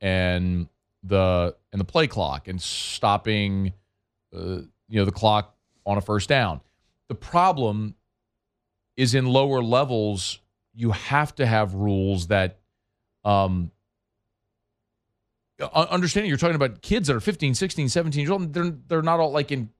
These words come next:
uh, all college or, or professional athletes. You have to have rules that are gonna, that are gonna be conducive to the game. So, like, yeah, you gotta be able to work offense. You gotta be able to, to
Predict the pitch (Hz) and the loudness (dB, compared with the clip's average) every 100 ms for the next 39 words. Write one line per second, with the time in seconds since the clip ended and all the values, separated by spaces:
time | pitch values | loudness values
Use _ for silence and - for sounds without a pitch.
0 | _ _ 120 - 120 - 175 196 139 127 | _ _ -14 -8 -8 2 2 2 -2 -6
1 | 127 123 147 160 147 135 185 240 98 80 | -8 -10 -4 -4 -2 0 0 0 -6 -2
2 | 135 107 180 208 139 123 110 113 120 117 | -2 0 -2 0 2 2 2 0 2 2
3 | 117 110 - _ _ _ - 135 131 131 | 0 -4 -12 _ _ _ 0 2 2 0
4 | 110 - _ _ 127 127 123 131 - 120 | -2 -6 _ _ 0 0 0 0 0 0
5 | 107 156 - 123 123 92 113 202 135 65 | 0 0 -2 -2 -2 0 2 2 0 -6
6 | - _ _ _ _ _ _ - 156 147 | -20 _ _ _ _ _ _ 0 2 2
7 | 147 135 _ _ _ _ _ _ 131 135 | 0 -4 _ _ _ _ _ _ -2 -2
8 | - _ _ _ _ _ _ _ _ _ | -4 _ _ _ _ _ _ _ _ _
9 | _ _ _ 120 208 269 104 113 131 269 | _ _ _ 0 0 2 0 0 -2 -2
10 | 233 151 123 107 104 104 87 92 87 104 | -2 -2 0 0 0 0 -2 -4 -12 -6
11 | 151 - 160 131 113 104 90 - _ _ | -4 0 2 2 2 2 2 -4 _ _
12 | - 104 | 0 0